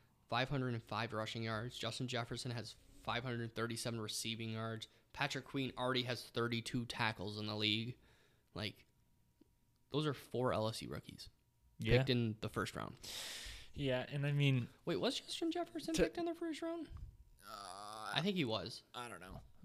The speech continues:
Speaker 2: But, I mean, uh, to piggyback off the L S U seniors, L S U this year has not done <laughs> anything close to what they, uh, were doing last year.
Speaker 1: Well, I mean, they lost their
Speaker 2: They
Speaker 1: entire
Speaker 2: lost their
Speaker 1: starting
Speaker 2: entire,
Speaker 1: offense.
Speaker 2: yeah. Uh-huh.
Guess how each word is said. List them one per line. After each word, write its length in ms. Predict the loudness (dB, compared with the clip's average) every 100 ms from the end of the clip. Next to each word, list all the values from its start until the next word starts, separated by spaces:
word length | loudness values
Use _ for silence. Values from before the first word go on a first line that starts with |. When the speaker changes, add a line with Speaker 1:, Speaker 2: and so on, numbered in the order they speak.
| -18 -10 2
Speaker 2:
But, 140 | 4
I 60 | 6
mean, 180 | 4
uh, 140 | 2 0
to 100 | 0
piggyback 560 | 4 6 6 6 4 6
off 360 | 6 6 4 -2
the 180 | -2 0
L 160 | 0 0
S 180 | 0 -2
U 80 | -2
seniors, 720 | 0 2 2 2 0 -2 -4 -12 _ _ -20 -8
L 220 | -2 2 2
S 200 | 2 4
U 320 | 4 2 0 -6 -12
this 380 | -4 -2 0 0
year 300 | 0 -2 -4 -12 _ -16 -6 -2
has 180 | 0
not 340 | 2 2 0 0
done 220 | -2 -2 -2
<laughs> 80 |
anything 1120 | 2 4 6 10 10 10 6 2 2 2 0 -4 -10 -14 -8
close 400 | 0 2 2 2
to 140 | 2 2
what 340 | 4 2 2
they, 240 | 4 6
uh, 220 | 4 2 -2 -6 _ _ _ 0
were 120 | 4
doing 320 | 6 6 4
last 400 | 4 2 2 0
year. 200 | 2 2 4
Speaker 1:
Well, 100 | 4
I 60 |
mean, 160 | 4 4
they 100 | 4
lost 300 | 4 4 4
their 100 | 6
Speaker 2:
They 100 | 6
Speaker 1:
entire 160 | 6
Speaker 2:
lost 200 | 8 8 8
their 180 | 8 6
Speaker 1:
starting 340 | 8 8 8 8
Speaker 2:
entire, 140 | 8 6
Speaker 1:
offense. 100 | 4
Speaker 2:
yeah. 720 | 0 0 -2 -8 -10 0 4
Uh-huh. 380 | 6 6 4